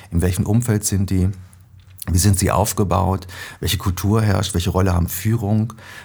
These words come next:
Was ist denen wichtig? Also welche Werte haben sie? Und, äh, dann schauen wir uns an, wie stellen sie eigentlich das dar, was ihnen wirklich wichtig ist? Also ganz häufig haben wir festgestellt, dass, ähm,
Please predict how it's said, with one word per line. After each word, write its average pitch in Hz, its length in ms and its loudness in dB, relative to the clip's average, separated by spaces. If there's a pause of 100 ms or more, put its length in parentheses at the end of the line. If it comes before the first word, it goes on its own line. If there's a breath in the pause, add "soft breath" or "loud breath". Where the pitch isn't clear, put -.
Was 98 160 2
ist 92 100 -2
denen 92 180 4
wichtig? 113 300 0
Also 82 160 0
welche 87 300 -2
Werte 117 360 2
haben 107 240 0
sie? 120 240 0 (600 loud breath)
Und, 101 340 2
äh, 110 160 4
dann 113 220 0
schauen 117 200 2
wir 113 60 4
uns 113 140 2
an, 104 300 4
wie 107 340 4
stellen 110 300 4
sie 107 120 2
eigentlich 101 300 0
das 110 320 0
dar, 95 220 2
was 92 160 -2
ihnen 95 160 0
wirklich 95 340 -4
wichtig - 560 -6
ist? - 400 -12 (540 loud breath)
Also 82 160 -2
ganz 104 280 2
häufig 107 380 2
haben 98 80 2
wir 90 80 0
festgestellt, 90 720 0
dass, - 320 -2
ähm, 80 340 0